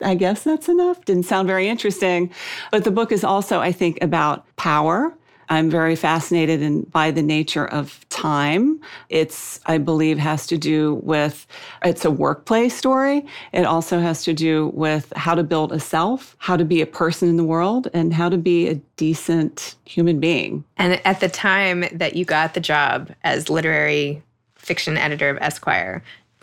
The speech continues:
Speaker 2: there was a lot of buzz about, so for, from some probably very jealous people who wish they had gotten that plum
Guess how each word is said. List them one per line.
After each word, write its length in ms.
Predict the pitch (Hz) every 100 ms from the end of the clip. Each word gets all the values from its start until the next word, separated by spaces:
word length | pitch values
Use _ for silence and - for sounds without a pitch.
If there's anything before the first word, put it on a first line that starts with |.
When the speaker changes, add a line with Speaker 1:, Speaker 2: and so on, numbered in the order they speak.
| _ _
Speaker 2:
there 120 | 180
was 160 | 160 160
a 40 |
lot 280 | 160 147 147
of 360 | 143 147 - - - -
buzz 400 | 165 151 151 160
about, 320 | 156 - -
so 100 | 175
for, 220 | 180 151
from 340 | - - 175
some 260 | 175 180 165
probably 520 | - 175 160 156 156
very 340 | 151 165 160 156
jealous 400 | 156 151 151 -
people 340 | 285 269 170
who 120 | 175
wish 180 | 170 160
they 180 | 160 175
had 140 | 151
gotten 300 | - 143 147
that 260 | 143 147 -
plum 480 | - 156 151 151